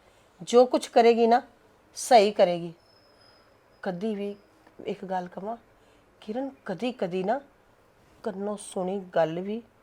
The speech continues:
ਗਲਤ ਹੁੰਦੀ ਆ ਤੇ ਅੱਖੀ ਵੇਖਿਆ ਵੀ ਗਲਤ ਹੁੰਦਾ ਹੈ। ਇਹ ਗੱਲ ਜ਼ਰੂਰ ਸਮਝ ਲਈ ਪੁੱਤਰ।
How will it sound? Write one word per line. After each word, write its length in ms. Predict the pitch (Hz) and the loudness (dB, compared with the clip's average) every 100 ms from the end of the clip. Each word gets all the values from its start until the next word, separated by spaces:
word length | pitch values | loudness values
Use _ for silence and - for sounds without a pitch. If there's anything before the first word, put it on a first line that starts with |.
| _ _ _ - 160 | _ _ _ -6 0
ਗਲਤ 260 | 170 180 | 0 2
ਹੁੰਦੀ 360 | 233 185 165 190 | -2 -4 -6 -6
ਆ 80 | 240 _ _ _ _ _ | -8 _ _ _ _ _
ਤੇ 80 | - - | -6 0
ਅੱਖੀ 340 | 233 - 294 240 | -2 -2 -2 -2
ਵੇਖਿਆ 540 | 170 233 254 - 277 | 0 0 0 6 6
ਵੀ 180 | 190 160 - _ _ _ _ _ _ _ _ _ _ _ - | 6 -4 -12 _ _ _ _ _ _ _ _ _ _ _ -18
ਗਲਤ 240 | - - | -18 -16
ਹੁੰਦਾ 220 | - - - | -20 -20 -20
ਹੈ। 60 | _ _ _ _ _ _ _ _ _ _ _ _ _ _ _ _ _ _ _ _ _ _ _ _ _ _ 202 | _ _ _ _ _ _ _ _ _ _ _ _ _ _ _ _ _ _ _ _ _ _ _ _ _ _ -8
ਇਹ 160 | 208 | -8
ਗੱਲ 220 | 196 208 | -6 -8
ਜ਼ਰੂਰ 300 | 185 196 208 | -6 -4 -4
ਸਮਝ 360 | 233 196 175 170 | -2 -2 -2 -4
ਲਈ 140 | 175 | -8
ਪੁੱਤਰ। 360 | 180 - - | -12 -12 -12